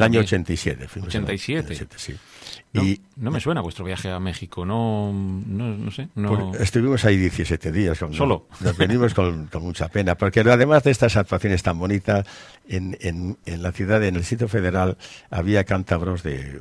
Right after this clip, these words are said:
Speaker 1: de, con, de, con, de mucho dinero. Entre ellos estaba Ángel Osada, que era un sobano, que no, el hombre ya se murió. Este caballero tenía,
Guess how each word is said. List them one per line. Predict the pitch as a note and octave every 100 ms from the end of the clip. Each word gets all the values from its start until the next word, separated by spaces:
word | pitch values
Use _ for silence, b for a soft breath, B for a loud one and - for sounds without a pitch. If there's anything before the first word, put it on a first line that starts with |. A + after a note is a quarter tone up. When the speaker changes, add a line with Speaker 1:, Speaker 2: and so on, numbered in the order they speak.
| -
Speaker 1:
de, | B1+
con, | - D2+ C#2 C2 C2 B1+
de, | C#2+
con, | - C#2+
de | D2
mucho | F2+ -
dinero. | C#2+ F2 F2
Entre | D#2 G2
ellos | F2 -
estaba | D#2+ F2 E2+ E2+
Ángel | - F#2 E2
Osada, | - F#2 E2+ F#2+ - B B B
que | -
era | E2+ E2+
un | F2
sobano, | - F2+ F#2 F2 F2 G2 B B B
que | - C#2+
no, | D#2 F2 -
el | D#2+
hombre | E2+ E2
ya | D#2
se | -
murió. | D2 D#2 F2+ F2 B B B
Este | - F#2+ G2
caballero | F2 F#2 F#2 F2+
tenía, | - F2 F#2 F2+ F2 -